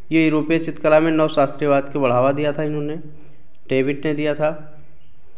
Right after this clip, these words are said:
जैक्स लुइस डेविड ने किस नई चित्रशैली को जन्म देने का कार्य किया?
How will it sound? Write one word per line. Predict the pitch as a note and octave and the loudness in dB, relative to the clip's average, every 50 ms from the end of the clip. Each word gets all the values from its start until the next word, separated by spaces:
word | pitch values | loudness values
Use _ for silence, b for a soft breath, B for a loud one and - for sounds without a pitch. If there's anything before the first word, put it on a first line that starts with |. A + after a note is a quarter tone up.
| - - - - - - - - - - - - - - - B2+ | -10 -10 -10 -10 -10 -10 -10 -10 -10 -10 -8 -8 -8 -8 -8 -8
जैक्स | A#2+ A#2+ - D#3+ D#3 E3+ G3 G3+ - - - - - - - - - - - - - - | -8 -2 4 8 8 10 8 8 4 -2 -6 -8 -8 -10 -10 -10 -10 -10 -10 -10 -6 -2
लुइस | F3 E3 D3+ D#3 E3 F#3+ G3+ F#3 - - A#2+ | -2 0 2 4 4 4 4 2 -2 -6 0
डेविड | C#3+ D3+ D#3 D#3 F3+ F3+ F3+ G3 | 2 4 6 6 6 4 4 4
ने | F#3+ F#3 | 2 2
किस | F#3 - F#3+ G3 F#3+ - - D3+ | 0 -2 -4 -6 -6 -4 0 2
नई | D#3+ E3 F3+ F3+ | 4 4 4 4
चित्रशैली | F3 F3 E3 D#3+ D3+ - - D3+ D#3 D#3+ E3+ | 2 0 -2 -4 -4 0 0 0 2 2 0
को | D#3+ E3+ D#3+ | 0 0 0
जन्म | C#3 C#3+ D#3 D#3 D#3 C#3+ | 2 2 2 2 2 2
देने | D3 D3 D3+ D#3 D3+ | 2 0 0 0 0
का | D#3 D3 | 0 0
कार्य | - - C#3 C#3 C#3+ C#3+ | 2 2 2 4 4 2
किया? | C#3 C#3 - C3 C3 A#2+ | 0 -2 -2 0 2 2